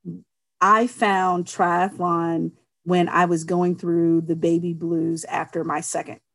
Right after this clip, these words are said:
son was born. And it was the best thing for me to just not think about baby anything for, like, an hour or two in the day and then get back to being mommy, that type of thing.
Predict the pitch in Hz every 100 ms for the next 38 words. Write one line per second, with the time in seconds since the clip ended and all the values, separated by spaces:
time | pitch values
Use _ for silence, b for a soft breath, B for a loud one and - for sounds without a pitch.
0 | _ _ - - - - - - - -
1 | _ _ _ 180 175 - 175 165 196 175
2 | 196 202 - 196 180 180 175 170 170 160
3 | 165 - - _ _ 180 185 202 - 190
4 | 196 185 175 180 175 175 170 165 165 156
5 | 156 135 - 156 156 165 165 160 151 151
6 | - 165 147 139 - 131 117 92 85 165
7 | - - 180 170 156 - 170 151 135 -
8 | - 160 - 160 156 - - -